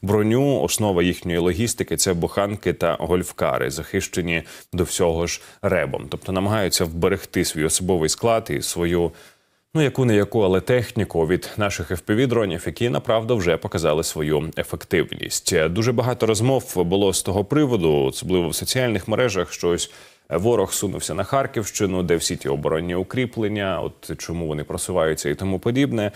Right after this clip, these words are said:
Тут просто варто розуміти, що, е,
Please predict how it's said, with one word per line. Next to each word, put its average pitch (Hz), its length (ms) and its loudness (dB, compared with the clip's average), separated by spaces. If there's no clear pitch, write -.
Тут - 260 -2
просто 101 360 0
варто 98 320 2
розуміти, 95 600 0
що, 78 640 0
е, 67 240 -2